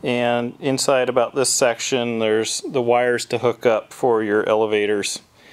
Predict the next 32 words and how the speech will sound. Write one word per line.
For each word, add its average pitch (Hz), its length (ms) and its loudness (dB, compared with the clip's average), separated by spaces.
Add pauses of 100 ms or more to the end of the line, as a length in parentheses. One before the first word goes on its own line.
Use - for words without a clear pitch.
(320)
and 101 380 -2
the 113 80 0
rudder. 143 420 2 (320)
So 113 300 -2
basically 127 500 0
we 123 80 -2
got 120 160 0
the 113 60 -12
vertical 160 360 0
on, 151 360 -2 (160)
now 127 120 -2
we'll 127 120 0
go 127 420 2
to - 140 -12
put - 180 -4
the 123 80 -2
elevators 107 500 0
on. 95 280 -6
So 120 160 -2
the 110 100 2
elevators, 143 560 2
you're 135 100 -4
gonna 127 200 0
have 117 260 -2
this 123 180 -6
little 123 140 -2
carbon 127 320 0
spar 123 420 0
goes 123 220 0
in 131 80 -4
the 127 60 -2
middle. 120 420 0